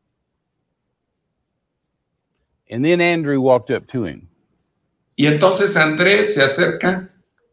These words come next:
Speaker 1: And he said, Excuse me, master.
Speaker 2: y le dice, "Perdón, maestro.
Speaker 1: There's a little boy here."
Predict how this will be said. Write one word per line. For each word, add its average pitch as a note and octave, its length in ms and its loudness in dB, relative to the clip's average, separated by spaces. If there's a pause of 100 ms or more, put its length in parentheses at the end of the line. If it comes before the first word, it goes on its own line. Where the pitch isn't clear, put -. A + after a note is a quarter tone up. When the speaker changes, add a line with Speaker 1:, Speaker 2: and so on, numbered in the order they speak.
(720)
Speaker 1:
And D3 140 -2
he G3 120 0
said, F3 200 -2
Excuse E3+ 500 -4
me, C#3 120 0
master. A#2+ 560 -2 (380)
Speaker 2:
y D3 100 -2
le D3+ 100 2
dice, F3 340 2
"Perdón, F#3+ 400 4
maestro. C3+ 640 0 (800)
Speaker 1:
There's F3 180 6
a G#3 40 4
little G#3+ 220 8
boy E3+ 360 6
here." C3+ 380 0